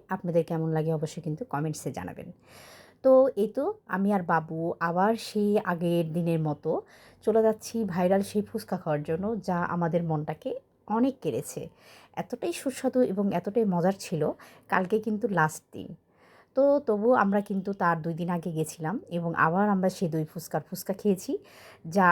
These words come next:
আমাদের আর কি, আহ, আর কি বারবার সেখানে নিয়ে যাওয়া, নিয়ে যাচ্ছে সেই ফুচকা খাওয়াতে। তো আসলে এতটা টেস্টি আর এতটা সুস্বাদু, মানে ভোলার মতো না। মানে আমি তিন দিন গেছিলাম, এই জন্য তিন দিনের ব্লগটাই কিন্তু আমি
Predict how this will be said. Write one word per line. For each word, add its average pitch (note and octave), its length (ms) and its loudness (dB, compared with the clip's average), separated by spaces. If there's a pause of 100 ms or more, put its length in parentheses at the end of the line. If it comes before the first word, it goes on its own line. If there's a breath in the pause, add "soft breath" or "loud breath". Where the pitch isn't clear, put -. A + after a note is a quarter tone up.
(140)
আমাদের F3 380 2 (180)
আর E3 160 -2
কি, F#3 180 -6
আহ, - 1080 0
আর F3 120 -2
কি F#3 80 -8 (100)
বারবার E3+ 300 4 (100)
সেখানে G3 340 2
নিয়ে D#3 180 0
যাওয়া, D3+ 180 4 (280)
নিয়ে F3 180 2
যাচ্ছে - 300 -8 (400)
সেই A#3+ 280 4 (240)
ফুচকা G#3 380 -4 (140)
খাওয়াতে। D#3+ 360 -2 (920 loud breath)
তো - 40 -2 (180)
আসলে B3 240 2 (140)
এতটা - 260 -6 (300)
টেস্টি A#3 400 0
আর G#3 120 6
এতটা C4 240 -4 (100)
সুস্বাদু, G#3+ 420 -2 (180)
মানে F#3+ 220 2
ভোলার F#3+ 320 4
মতো E3 220 -4
না। - 60 -2 (120)
মানে F3+ 140 -4 (120)
আমি F#3+ 140 2 (100)
তিন G3+ 200 0
দিন A3 180 4
গেছিলাম, E3+ 340 0 (120)
এই F3 100 -2
জন্য F3 120 0 (140)
তিন F#3+ 180 0
দিনের F#3 260 2
ব্লগটাই E3 400 -2
কিন্তু F3+ 240 -2 (600 loud breath)
আমি F3 140 2